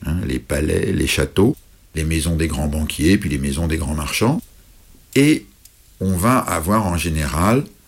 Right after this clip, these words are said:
un cadre autour de ces peintures. Et alors là, on va arriver à la deuxième structure absolument fondamentale de la peinture occidentale,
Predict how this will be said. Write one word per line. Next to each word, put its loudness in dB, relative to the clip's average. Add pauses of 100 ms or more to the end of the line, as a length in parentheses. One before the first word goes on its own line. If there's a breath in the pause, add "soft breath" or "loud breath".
(140)
un 0
cadre -4 (240)
autour 0 (180)
de 0 (200)
ces -2
peintures. -6 (800)
Et 2
alors 4
là, -2
on -2
va 4
arriver 2
à 0
la 2
deuxième 2
structure -4
absolument 0
fondamentale -2
de -2
la -2
peinture -2
occidentale, -6